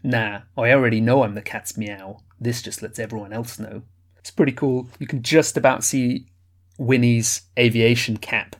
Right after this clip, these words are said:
hanging down from the art. So she's just a badass. It's her, it's her, uh, leather jacket. So you have this down. It takes up the body slot. It can soak two damage and no horror. And if you've got Lonnie in play, when one damage is on this, you can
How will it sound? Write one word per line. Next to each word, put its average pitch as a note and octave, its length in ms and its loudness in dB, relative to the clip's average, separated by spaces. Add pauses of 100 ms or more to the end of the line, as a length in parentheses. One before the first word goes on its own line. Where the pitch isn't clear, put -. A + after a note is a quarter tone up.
(240)
hanging A2+ 320 0
down G#2+ 320 -4
from A2 160 -8
the G#2+ 100 -4
art. G#2+ 320 -10
So A#2 100 -10
she's A#2 200 -10
just - 180 -10
a B2 40 -8
badass. G#2 540 -8
It's - 140 -10
her, A2+ 240 0
it's - 240 -14
her, G#2+ 380 -2
uh, G#2 320 -10 (280)
leather G#2 200 -6
jacket. - 480 -10 (260)
So - 140 0
you F3+ 100 10
have F#3 160 8
this D#3 180 2
down. C#3 440 4 (380)
It C3+ 100 -12
takes D3+ 220 -2
up C3 80 -4
the C3+ 60 -4
body A#2 240 2
slot. A2+ 540 -4
It B2 80 -10
can B2 120 -6
soak - 380 -2
two C#3+ 260 -2
damage A2 440 -2
and A2+ 160 -2
no A2+ 180 0
horror. G#2+ 460 -6 (320)
And A#2 120 -4
if A#2 100 -4
you've A#2+ 100 -8
got C3 160 -4
Lonnie C3 360 4
in A2+ 120 2
play, A2 460 -4 (360)
when A#2 220 2
one A#2 200 4
damage A2 280 2
is A2 100 -6
on G#2 160 -6
this, - 280 -8
you A2+ 80 -10
can G#2+ 340 -10